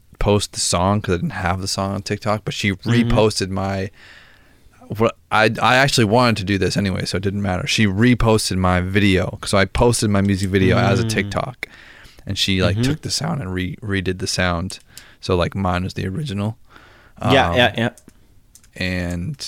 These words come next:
Speaker 2: That's the best way.
Speaker 1: yeah, I don't know. Maybe, maybe, like, she should have done the song.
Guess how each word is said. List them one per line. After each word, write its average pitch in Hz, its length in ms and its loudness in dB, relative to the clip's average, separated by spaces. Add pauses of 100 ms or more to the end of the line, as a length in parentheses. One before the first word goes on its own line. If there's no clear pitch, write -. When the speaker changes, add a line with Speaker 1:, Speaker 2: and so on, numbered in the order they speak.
(340)
Speaker 2:
That's 127 220 2
the 139 60 0
best 120 300 0
way. 110 260 -2 (1040)
Speaker 1:
yeah, 87 380 -6 (100)
I 131 100 2
don't 202 100 4
know. 175 140 4
Maybe, 135 340 2
maybe, 120 320 4
like, 127 260 2
she - 180 0
should 117 160 2
have 104 100 2
done 101 160 4
the 95 60 0
song. 101 420 2